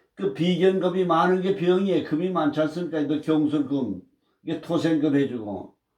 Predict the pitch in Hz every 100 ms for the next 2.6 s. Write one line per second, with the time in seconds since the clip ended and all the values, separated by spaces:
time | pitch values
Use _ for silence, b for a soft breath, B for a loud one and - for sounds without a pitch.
0 | _ _ _ _ - 208 196 - 196 220
1 | 214 208 202 190 180 220 262 233 214 196
2 | 190 170 123 90 87 -